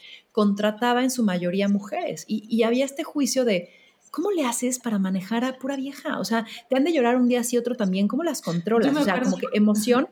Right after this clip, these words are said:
Speaker 2: <laughs> que
Speaker 1: mujer,
Speaker 2: aparte que contabas que te
Speaker 1: ¿no?
Speaker 2: hacían traer el café. <laughs> En un momento contaste una anécdota.
Speaker 1: Claro, claro, era como de, "Ay, no hay café", y me volteaban a ver y yo, "Ah, pues sí, no hay café", ¿no? Otra vez, como asumir eso o sentir que porque eres el director general,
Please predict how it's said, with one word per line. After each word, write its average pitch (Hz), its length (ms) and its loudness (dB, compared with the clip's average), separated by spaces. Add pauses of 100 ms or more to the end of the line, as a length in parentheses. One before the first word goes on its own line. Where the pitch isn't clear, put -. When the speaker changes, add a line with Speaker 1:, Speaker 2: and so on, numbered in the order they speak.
Speaker 2:
<laughs> - 140 -12
que 226 80 4
Speaker 1:
mujer, 220 180 4
Speaker 2:
aparte 240 260 0
que 262 140 -2
contabas 214 460 -2
que 247 80 0
te 180 80 2
Speaker 1:
¿no? 185 60 2
Speaker 2:
hacían 254 280 0
traer 202 260 -2
el 240 140 0
café. 220 540 -2
<laughs> - 100 -12 (640)
En 220 140 -2
un 269 80 -2
momento 247 400 -2
contaste 220 400 -4
una 240 120 -2
anécdota. 214 360 0
Speaker 1:
Claro, 214 140 -2 (180)
claro, 269 420 2
era 269 120 4
como 254 160 2
de, 254 80 6
"Ay, 349 180 4
no 349 80 0
hay 359 80 -2
café", 403 300 -4
y 320 80 2
me 202 80 4
volteaban 202 320 2
a 156 80 2
ver 156 140 2
y 185 40 -2
yo, 175 220 -2 (280)
"Ah, 349 200 -6
pues - 140 -10
sí, 240 160 0
no 156 180 -2
hay 170 100 0
café", 285 340 -2 (160)
¿no? - 260 -6 (320)
Otra 214 220 -2
vez, 311 360 -2
como 196 420 0
asumir 220 580 2
eso 262 220 2
o 180 80 4
sentir 202 460 0
que 269 100 -6
porque 180 440 -4
eres 233 260 0
el 208 100 -2
director 190 400 -6
general, 208 520 0